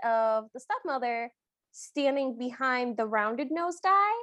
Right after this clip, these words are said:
And she's, like, twice as tall as him. And she grabs him by his collar and pulls him up out of the chair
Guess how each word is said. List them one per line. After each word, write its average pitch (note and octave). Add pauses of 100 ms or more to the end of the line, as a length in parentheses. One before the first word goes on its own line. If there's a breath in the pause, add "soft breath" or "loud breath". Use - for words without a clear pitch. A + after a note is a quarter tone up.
(480 loud breath)
And C4
she's, D4+
like, D#4+
twice G#3+
as G#3
tall G3+
as G#3
him. G#3
And A3+
she B3
grabs D#4
him F#4
by F#4
his F#4
collar C#4
and A3+
pulls F4
him D4 (140)
up D4
out D#4+
of D#4
the D#4
chair B3+